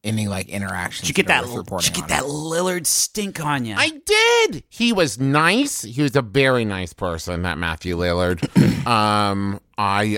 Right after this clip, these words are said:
Speaker 3: uh, had a lot of fun playing the Dungeons and or Dragons, uh, with everyone, people that
Speaker 1: I
Speaker 3: I
Speaker 1: don't
Speaker 3: met.
Speaker 1: give a shit about
Speaker 3: Let me
Speaker 1: that.
Speaker 3: tell you about
Speaker 1: Like, I really,
Speaker 3: Joe
Speaker 1: I wanna hear
Speaker 3: Manganiello.
Speaker 1: about famos or nothing.
Speaker 3: Yes, I wanna tell you about Joe Manganiello.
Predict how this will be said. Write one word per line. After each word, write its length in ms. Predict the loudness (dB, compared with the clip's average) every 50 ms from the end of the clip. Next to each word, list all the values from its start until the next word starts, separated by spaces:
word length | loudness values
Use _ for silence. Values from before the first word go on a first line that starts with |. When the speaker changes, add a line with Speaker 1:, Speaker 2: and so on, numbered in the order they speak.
| -4 _ -2
Speaker 3:
uh, 420 | 0 2 2 4 4 2 2 0 -2
had 160 | -4 -4 -2
a 40 | -2
lot 280 | 0 2 4 4 4 4
of 60 | 2
fun 260 | 2 2 2 4 2 0
playing 440 | -2 -2 0 2 4 4 4 2 0
the 100 | -2 -2
Dungeons 560 | -2 0 0 0 2 2 2 2 2 0 0
and 180 | -2 -2 -2 -2
or 120 | -2 -2
Dragons, 760 | -4 -4 -2 0 0 0 0 -2 -2 -2 -2 -2 -4 -6 -10 -14 _ _ _ _ _ _ _ _
uh, 240 | -6 -2 -2 0 0 -2
with 160 | -4 -6 -4 -2
everyone, 640 | 0 0 0 0 -2 0 2 2 2 2 2 0 -2
people 260 | -4 -4 -2 -2 -2
that 60 | 0 0
Speaker 1:
I 20 |
Speaker 3:
I 20 |
Speaker 1:
don't 100 | 0 0
Speaker 3:
met. 100 | 2 2
Speaker 1:
give 140 | 2 2 2
a 60 | 0
shit 440 | 0 -2 -2 -2 -2 0 0 0 0
about 100 | 0 0
Speaker 3:
Let 100 | 0 0
me 80 | -2 -2
Speaker 1:
that. 60 | -2
Speaker 3:
tell 100 | 0 0
you 60 | 0
about 180 | 2 2 2 2
Speaker 1:
Like, 120 | 2 2 2
I 0 |
really, 300 | 0 0 0 0 2 2
Speaker 3:
Joe 120 | 2 2 2
Speaker 1:
I 60 | 2
wanna 220 | 2 2 2 2
hear 140 | 2 2 2
Speaker 3:
Manganiello. 20 | 2
Speaker 1:
about 200 | 2 2 0 -2
famos 540 | -4 -4 -2 -2 0 0 0 0 0 0 -2
or 60 | -2
nothing. 440 | -2 -2 -2 -4 -4 -8 -10 -10 -10 -6
Speaker 3:
Yes, 280 | -4 -2 -2 -2 -4
I 40 | -4
wanna 140 | -4 -4 -2
tell 160 | 0 2 2
you 60 | 2
about 160 | 2 0 0
Joe 180 | 0 0 2 2
Manganiello. 540 | 2 2 0 -2 -2 -4 -6 -6 -8 -12